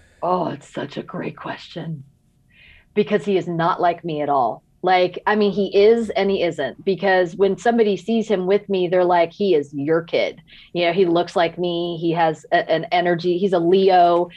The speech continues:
Matter of fact, he has five Leos in his chart. So, I mean, that kid, you see, you would think that he's just, like,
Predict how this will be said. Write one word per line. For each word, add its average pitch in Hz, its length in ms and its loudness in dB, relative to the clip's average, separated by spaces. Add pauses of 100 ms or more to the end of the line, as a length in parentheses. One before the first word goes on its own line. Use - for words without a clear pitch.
(140)
Matter 226 160 4
of 220 80 -2
fact, 233 160 2
he 220 60 4
has 180 160 0 (100)
five 190 320 2
Leos 165 380 2
in 151 120 -4
his 151 220 -8
chart. 135 400 -4 (400)
So, 233 400 4
I 175 60 0
mean, 190 140 0
that 220 180 2
kid, 226 340 4
you 196 100 0
see, - 340 -4
you 208 200 2
would 202 240 2
think 285 300 2
that 165 120 2
he's 185 220 -4
just, 185 300 -2
like, 147 200 -2